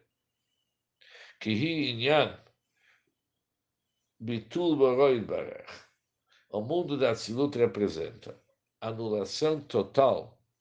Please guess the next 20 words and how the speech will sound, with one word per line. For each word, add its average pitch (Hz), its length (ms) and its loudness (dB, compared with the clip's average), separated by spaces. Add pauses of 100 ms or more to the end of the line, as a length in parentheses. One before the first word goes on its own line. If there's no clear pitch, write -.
(1000)
na 104 160 2
luz 131 320 2
da 107 120 4
Hashem, - 500 -6
Liot 113 400 0 (100)
Hashiv 143 680 -4
Kamei 117 500 -2
Kelo 120 360 0
Mamash, 110 680 -6 (520)
onde 120 320 -2
que 107 220 -2
a 98 140 2
pessoa 123 760 0 (2500)
é 147 140 4
considerado 131 880 -2
como 113 260 -6
totalmente 135 960 0
nulo 131 580 -2
perante 110 520 -2
Hashem. - 380 -8